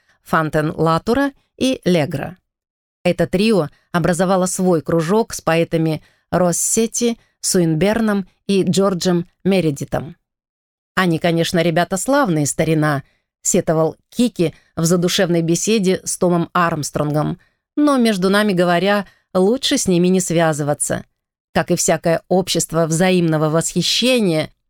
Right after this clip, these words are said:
они так и пышут благородным презрением по адресу всех, кто не входит в их избранный круг. Я убежден, что если хочешь сделать что-то действительно стоящее,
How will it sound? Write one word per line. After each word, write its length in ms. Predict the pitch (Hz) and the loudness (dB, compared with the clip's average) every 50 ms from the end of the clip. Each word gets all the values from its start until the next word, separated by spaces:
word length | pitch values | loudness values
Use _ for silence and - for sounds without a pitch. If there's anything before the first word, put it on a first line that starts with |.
| _ _ _ _ - | _ _ _ _ -2
они 280 | 233 247 240 247 233 | 0 0 2 2 0
так 220 | - 226 208 - 208 | 0 -2 -4 -2 -4
и 60 | 196 | -4
пышут 420 | - - 226 214 - - 170 151 | -2 0 -2 0 0 -2 -2 -2
благородным 640 | 147 180 175 165 170 175 175 180 175 156 170 170 160 | 0 0 0 0 0 0 0 0 0 0 0 0 0
презрением 800 | - 180 170 160 175 175 190 190 180 175 175 165 165 160 160 160 - _ _ _ _ - | 0 0 0 0 2 2 2 2 2 2 2 2 0 0 -2 -6 -8 _ _ _ _ -4
по 180 | - 190 180 180 | 0 0 0 0
адресу 360 | 156 156 170 160 - - 160 | 0 0 -2 -2 -2 -2 -4
всех, 560 | 147 - - - - 220 233 247 - - - _ _ _ _ _ _ _ | -2 -2 -2 -2 0 0 0 0 -2 -8 -14 _ _ _ _ _ _ _
кто 160 | - - 247 | -6 -2 0
не 120 | 247 254 254 | 0 0 0
входит 380 | - - 339 330 220 196 - | -2 -2 -2 0 0 0 -2
в 100 | 170 165 | 0 -2
их 120 | 180 - - | -2 -2 -2
избранный 500 | - 190 196 190 151 175 175 170 170 165 | -4 -2 -2 0 0 2 2 2 2 0
круг. 520 | - - 165 156 156 143 - - - - _ _ _ _ _ _ _ _ - | 0 0 0 0 0 -2 -4 -8 -20 -20 _ _ _ _ _ _ _ _ -4
Я 180 | 160 165 170 156 | 0 0 2 2
убежден, 680 | 160 143 151 160 139 139 143 165 196 220 220 185 - - _ _ _ _ | 2 0 0 0 0 0 0 0 0 0 0 -2 -4 -8 _ _ _ _
что 200 | - - - 185 | -12 -6 -2 0
если 260 | 175 170 170 - 180 160 | 2 2 2 0 0 -2
хочешь 360 | - 190 175 - 180 160 165 | 0 -2 -2 0 0 0 0
сделать 380 | 170 156 175 190 175 147 139 | 0 0 0 2 0 0 0
что-то 300 | - - - 175 - 170 | -2 -2 -2 -2 0 0
действительно 720 | 165 165 208 220 - - 196 185 170 - - 147 151 147 143 | 0 0 0 -2 -2 -2 0 0 0 0 0 0 0 0 0
стоящее, 840 | - - - - 202 240 247 202 156 - - - 147 135 131 - 147 | -2 -4 -2 0 0 2 2 0 0 -2 -2 -2 -2 -2 -2 -4 -6